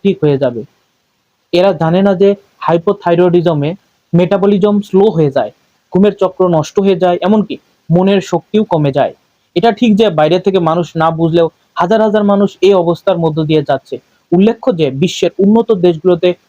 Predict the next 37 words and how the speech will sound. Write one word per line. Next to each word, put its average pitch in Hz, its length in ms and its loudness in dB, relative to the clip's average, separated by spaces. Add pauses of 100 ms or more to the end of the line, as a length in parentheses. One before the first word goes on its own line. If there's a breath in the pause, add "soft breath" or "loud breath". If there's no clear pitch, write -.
(200)
থাইরয়েডের 180 460 0
রোগী 165 180 0 (140)
যে 185 100 4 (100)
পরিবারে 175 380 2
থাকে 160 220 -2
সেই 190 260 0
পরিবারের 175 380 0
সদস্যদের 170 520 -2
নিয়ে 160 220 0 (580)
কাউন্সেলিং 190 420 0
করানো 147 400 0
হয়, 123 160 -2 (340)
রোগীর 165 280 0
সাথে 175 160 0 (180)
কেমন 170 300 0
আচরণ 175 240 -2 (100)
করলে 156 240 0
তারা 147 200 0 (280)
স্বাভাবিক 175 440 0
থাকবে 160 300 -2 (460)
সে 190 100 -2 (100)
বিষয়ে 185 280 -4
পরামর্শ 165 340 -2 (140)
দেওয়া 143 200 -2
হয়, - 160 -4 (320)
কি 190 60 -6
খেতে 180 260 -2
পারবে, 170 300 0
কি 202 120 -2 (120)
খেতে 165 300 -2
পারবে 165 280 -2
না, 151 60 0 (580)
সব। 180 160 0 (300)
অথচ 214 220 -2 (140)
আমাদের 160 240 0 (140)
বাঙালি 175 340 0
বেশিরভাগ 196 460 0